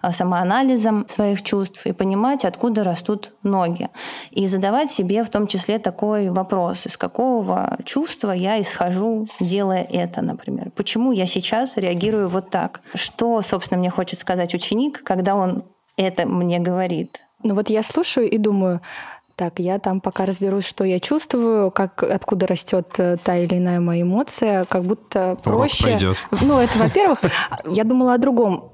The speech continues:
Speaker 2: Как будто, открывая дверь в класс, чтобы не показывать им, что я уже веду над собой какую-то работу, лучше улыбаться и показывать, что у меня все хорошо. И вообще не показывать, что я там злюсь, э, как-то проявляю какую-то агрессию к чему-то, могу бросить тетрадку. Это ни к ним не относится, это просто у меня настроение такое.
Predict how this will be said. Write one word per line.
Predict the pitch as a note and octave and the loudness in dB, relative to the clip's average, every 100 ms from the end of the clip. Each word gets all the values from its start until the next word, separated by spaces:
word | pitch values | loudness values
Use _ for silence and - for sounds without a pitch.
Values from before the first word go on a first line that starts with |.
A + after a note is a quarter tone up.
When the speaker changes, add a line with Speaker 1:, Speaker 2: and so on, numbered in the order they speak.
| - | -2
Speaker 2:
Как | G#3+ G#3+ | 0 2
будто, | C4 C4+ A#3+ A3 G#3 - - | 0 2 2 2 0 -6 -6
открывая | - G#3+ B3+ A#3 G#3+ | -4 0 2 4 2
дверь | F#3 G3 F#3+ | 2 0 0
в | - | 0
класс, | D4+ F#4+ A4 - | 2 2 0 -6
чтобы | - A3+ A#3 | -2 2 4
не | A#3+ | 4
показывать | A#3+ A#3+ C4+ A3 G3 | 2 2 2 2 2
им, | G3+ | 0
что | - G#3+ | 0 0
я | G3+ F#3+ F3+ | 2 4 4
уже | F3+ F#3 F#3+ | 4 4 2
веду | F#3 F#3 | 2 2
над | F3+ F3 | 0 0
собой | G3+ F3 | -2 -2
какую-то | F3 F#3 F#3 - | -2 -2 -2 0
работу, | A3+ F#4+ F4 | 0 0 2
лучше | A3+ - - | 0 0 0
улыбаться | A#3 A3+ B3 G4 - | 2 2 2 0 0
и | |
показывать, | A3+ G#3 C#4 C4 | -2 0 0 0
что | - G3+ | 0 0
у | |
меня | G3+ A3+ | 2 2
все | A#3+ A#3 | 0 -2
хорошо. | - A3+ A3+ - F3+ | 0 0 0 0 0
И | - - | 0 0
вообще | F#3+ F#3 - C4 | -2 -2 0 2
не | A#3 G#3+ | 2 2
показывать, | A3 A3 G3+ F3 F3 | 0 0 0 0 -4
что | - | -4
я | F3 | -4
там | E3+ F3+ | -2 -2
злюсь, | E3+ A3 D4 D#4 - G#3+ | 0 0 0 -2 -2 0
э, | F#3 F3 E3+ | 2 0 0
как-то | F3+ - - E3+ | -4 -2 -4 -2
проявляю | F#3 F#3+ F3+ | 0 2 0
какую-то | F3+ F3 F3 | -2 -2 0
агрессию | F#3 F3+ A#3+ C#4+ - | 0 2 2 2 0
к | - | -2
чему-то, | - A3 G#3 F#3 | 0 2 2 2
могу | F3+ F#3+ | 2 2
бросить | F#3 F#3+ - | 2 0 0
тетрадку. | A3 - B3 D4 G3+ | -2 0 0 0 0
Это | G3 | 2
ни | A3 | 2
к | A#3 | 4
ним | C4 | 4
не | C4+ | 6
относится, | D#4 D#4 G3+ - G3 | 4 4 4 2 0
это | F#3+ | 0
просто | G3+ G#3 - | 0 0 2
у | |
меня | A3 | 2
настроение | G#3+ A3 - C#4+ F#3+ | 2 0 0 2 2
такое. | F3+ F#3 F3+ F#3 | 0 0 0 -2